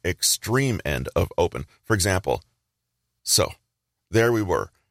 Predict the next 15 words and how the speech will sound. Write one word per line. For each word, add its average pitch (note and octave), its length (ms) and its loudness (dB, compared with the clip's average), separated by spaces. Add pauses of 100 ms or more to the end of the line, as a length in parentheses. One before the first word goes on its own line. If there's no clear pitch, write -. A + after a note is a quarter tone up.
at F#2 60 -2
this G2 220 0
really A2 240 -2
run-down F2+ 840 0
diner G2+ 540 0
at - 120 -8 (260)
four G#2+ 400 2
A F2+ 100 2
M G#2 160 2
in F#2 60 0
the F2+ 60 0
morning." G#2 480 2 (480)
<laughs> - 180 -2
Long D#2 320 0
story. D2+ 400 2